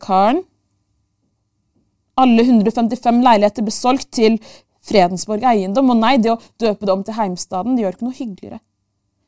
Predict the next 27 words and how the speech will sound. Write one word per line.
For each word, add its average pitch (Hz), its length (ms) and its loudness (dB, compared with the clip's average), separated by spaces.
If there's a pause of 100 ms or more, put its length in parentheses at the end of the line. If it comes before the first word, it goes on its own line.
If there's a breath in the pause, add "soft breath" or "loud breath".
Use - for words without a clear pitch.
(100)
Det 240 60 2
gjør 214 100 4
ikke 247 140 -2
noe 277 100 -6
koseligere, 226 400 0
forandrer 247 320 0
ikke 240 80 -4
det 277 80 0
faktum 254 320 -2
at 269 60 -14 (100)
alle 254 240 4
disse 277 240 0
hjemmene 226 320 4 (160 loud breath)
blir 269 140 4
gjort 254 160 4
om 233 80 2
til 269 100 -4
korttidsleie 247 480 0
og 254 60 2
langtidsleiesteder, 226 960 2
at - 160 -20
alle 240 260 6
disse 285 240 6
rommene 240 400 8
er 185 240 2
eid 254 240 6
av 254 140 0